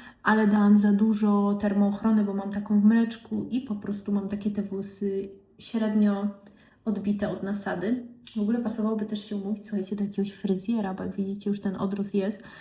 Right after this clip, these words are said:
To już jest dosyć, zobaczcie, jaki już mam odrost. Patrzcie. E, z tego względu, że górę sobie robiłam sama we wakacje, więc, ym, więc tak, o, i właśnie mam zawsze problem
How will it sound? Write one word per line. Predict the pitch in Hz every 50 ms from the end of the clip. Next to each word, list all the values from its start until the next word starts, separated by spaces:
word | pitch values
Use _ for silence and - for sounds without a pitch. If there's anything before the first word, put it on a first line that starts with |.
| - - - _ _ _ _ _
To | 208
już | 202 196
jest | 202 202 202 -
dosyć, | 196 202 202 - 208 202 - - - - _
zobaczcie, | 214 208 208 202 208 208 - - - 226
jaki | 220 - 220
już | 220 208 220
mam | 208 208 233
odrost. | 269 - - 208 196 202 202 - - - _ _ _ _ _ _ _ _ _ _ _ _ _ _ _ _ _ _ _ _ _ _ _ _ _ _ _ _ _
Patrzcie. | 233 - - - - - 226 214 - - - _ _ _ _ _ _ _ _ _ _ _ _ _ _ _ _ _ _ _ _ _ _ _ _ _ _ _ _ _ _ _ - - -
E, | 208 208 202 208 208
z | 208 -
tego | - 226 208 214
względu, | 220 208 208 214 208 202 208 214 226 220
że | 208 214 208 196 202 208 208 208 208 208 214 202
górę | 202 208 208 202 202
sobie | - 208 202 196
robiłam | 196 190 202 190 190 196
sama | - - 208 196 202 220 240 - - - - _ _ _ _ -
we | 202 190
wakacje, | 190 - - - 196 - - 220 240 240 233 - - - _ _ _ _ _ _ _ _ -
więc, | 208 202 196 208 202 - - -
ym, | - - 202 202 202 202 208 208 208 202 202 - - -
więc | 214 220 214 214 220 -
tak, | 220 214 - - -
o, | 190 185 -
i | - 226
właśnie | 220 233 233 - - 226
mam | 220 226 -
zawsze | 247 - - - -
problem | - - 233 240 220 220 226 233 254 285 285